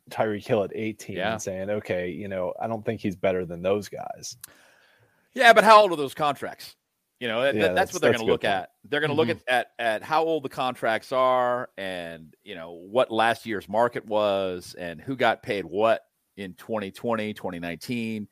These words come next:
Speaker 2: And that's what they're gonna base it on. And, and then they're also gonna base it on overall impact and say, "Look,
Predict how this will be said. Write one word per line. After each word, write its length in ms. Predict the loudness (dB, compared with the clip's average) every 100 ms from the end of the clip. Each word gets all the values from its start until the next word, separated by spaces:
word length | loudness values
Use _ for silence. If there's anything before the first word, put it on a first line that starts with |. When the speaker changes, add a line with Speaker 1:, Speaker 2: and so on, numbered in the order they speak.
| -18 -20 -20 _ -10
Speaker 2:
And 100 | -4
that's 120 | -2
what 40 | 0
they're 80 | -2
gonna 120 | 0
base 260 | 2 0 -2
it 60 |
on. 180 | -6 -6
And, 140 | -4
and 160 | -4 -2
then 100 | 0
they're 180 | 4 8
also 280 | 8 6 2
gonna 140 | 2
base 260 | 2 2 2
it 40 |
on 80 | 0
overall 340 | 2 4 4
impact 460 | 2 0 -2 -2 -4
and 100 | -4
say, 260 | 2 2 0 _ _ _ 0
"Look, 260 | 2 2